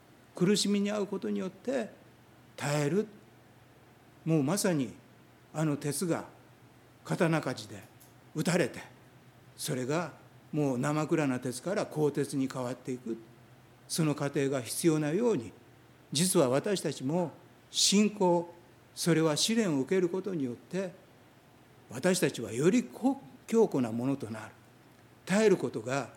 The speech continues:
できていけるようになっていく。もうその実際のことを表したのは、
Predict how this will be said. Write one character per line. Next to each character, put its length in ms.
で 120
き 100
て 160
い 80
け 180
る 80
よ 160
う 100
に 220
な 120
っ 40
て 220
い 80
く。 200
も 220
う 60
そ 160
の 260
実 340
際 100
の 120
こ 120
と 140
を 80
表 280
し 60
た 120
の 120
は、 220